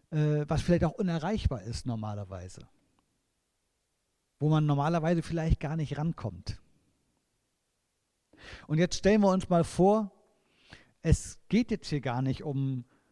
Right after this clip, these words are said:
das Essen oder um Autos oder um die Kleidung, sondern stell dir mal vor, es geht jetzt um Gott.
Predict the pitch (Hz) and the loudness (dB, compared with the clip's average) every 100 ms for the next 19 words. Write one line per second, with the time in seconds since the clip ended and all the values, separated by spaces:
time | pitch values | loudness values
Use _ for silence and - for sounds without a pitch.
0 | _ _ _ _ _ _ - 120 - - | _ _ _ _ _ _ -8 -8 -8 -16
1 | - _ _ 175 175 - 180 175 170 _ | -20 _ _ 0 0 0 0 0 -6 _
2 | _ _ _ _ - 147 135 127 135 - | _ _ _ _ 0 2 2 0 -8 -2
3 | 143 170 160 160 160 - - _ _ _ | -2 0 -4 -8 -8 -14 -20 _ _ _
4 | _ 139 131 120 117 - 147 151 175 180 | _ 2 2 4 2 4 4 6 6 4
5 | 185 - - _ - _ _ _ _ _ | 0 -6 -18 _ -20 _ _ _ _ _
6 | _ _ _ _ 143 143 143 - 156 170 | _ _ _ _ 0 2 2 2 2 4
7 | 156 135 - 151 147 143 _ _ _ _ | 2 0 4 4 4 0 _ _ _ _
8 | _ _ _ - 110 - 131 - 131 - | _ _ _ -12 -10 -4 -4 -2 -4 -4
9 | - 123 117 - 101 - - | -12 -6 -6 -4 -6 -2 -4